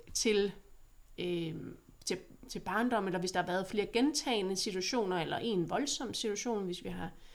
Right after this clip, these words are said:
traumer med os, øh, men også, også selvom det er mindre,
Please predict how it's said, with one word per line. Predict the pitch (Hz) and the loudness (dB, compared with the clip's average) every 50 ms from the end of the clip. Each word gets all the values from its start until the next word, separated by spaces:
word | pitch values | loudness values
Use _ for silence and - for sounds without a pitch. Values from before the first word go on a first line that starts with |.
| - - - - | -18 -20 -12 -10
traumer | - - - - 170 190 226 262 294 277 | -8 -4 0 2 2 4 4 2 2 2
med | 254 226 220 226 | 2 2 2 2
os, | 233 254 262 - - - - - - - - - - - | 2 2 0 -2 -4 -8 -14 -20 -20 -20 -20 -20 -6 -2
øh, | 214 202 196 196 | 0 0 2 2
men | 202 202 - | 2 2 4
også, | - 214 220 - - - - - - - - - | 4 2 4 2 0 -2 -6 -10 -16 -18 -10 -2
også | - 196 190 - | -2 0 2 2
selvom | - 226 202 190 185 | 2 2 2 2 2
det | 180 196 | 2 2
er | 185 | 2
mindre, | 190 190 202 214 226 220 - 214 190 | 4 4 4 4 4 4 4 4 4